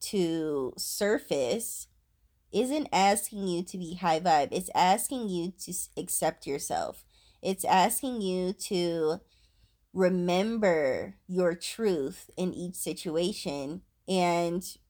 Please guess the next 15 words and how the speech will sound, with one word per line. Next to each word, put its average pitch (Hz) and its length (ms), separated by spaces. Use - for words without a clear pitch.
realizing 226 680
that 170 200
when 226 260
you're 277 200
in 254 240
your 247 180
truth, 175 560
the, 202 800
the 196 160
vibe 226 400
you're 285 120
meant 226 220
to 202 120
be 240 360
in 170 480